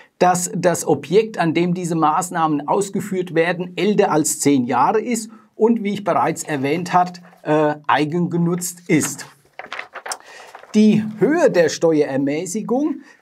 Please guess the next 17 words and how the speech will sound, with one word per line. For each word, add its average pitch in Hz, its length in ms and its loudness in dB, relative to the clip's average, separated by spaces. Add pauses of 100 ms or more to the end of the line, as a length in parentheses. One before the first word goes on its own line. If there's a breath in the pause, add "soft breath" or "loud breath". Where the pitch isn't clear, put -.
beträgt 185 540 0
maximal 175 680 -2
vierzigtausend 143 880 -2
Euro. 185 380 2
Das - 220 -2
ist - 180 -4
der 117 140 0
Höchstbetrag 220 880 0 (320 soft breath)
und, 185 520 0
äh, 156 300 2
wird 180 380 -2
auf 156 220 0
drei 147 280 0
Jahre, 160 720 0
äh, 131 180 -2
gewährt. 131 580 -4 (220 loud breath)
Im 175 240 0